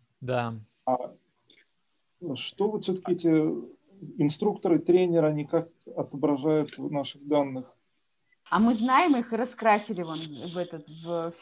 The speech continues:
Speaker 2: Нет,
Speaker 3: фиолетовый.
Speaker 2: подожди, а, ну, в-, это как бы мы зафиксировали у них эмбеддинги один и ноль, и мы их не меняем в процессе обработки, или что происходит?
Speaker 1: Нет, это цель, против которой мы обучаем модель.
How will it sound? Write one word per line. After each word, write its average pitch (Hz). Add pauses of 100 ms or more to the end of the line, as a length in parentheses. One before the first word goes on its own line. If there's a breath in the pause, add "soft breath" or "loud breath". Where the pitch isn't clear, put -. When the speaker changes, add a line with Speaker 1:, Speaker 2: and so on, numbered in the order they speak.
Speaker 2:
Нет, 180
Speaker 3:
фиолетовый. -
Speaker 2:
подожди, 160
а, 123
ну, 156
в-, 139
это 160
как 170
бы 175
мы 170
зафиксировали 165
у 170
них 165
эмбеддинги 165
один 135
и 131
ноль, 135
и 139
мы 147
их 151
не 160
меняем 156
в -
процессе 147
обработки, 139
или 131
что 165
происходит? - (580 loud breath)
Speaker 1:
Нет, 156
это 214
цель, 127 (140)
против 131
которой 202
мы 160
обучаем 156
модель. 120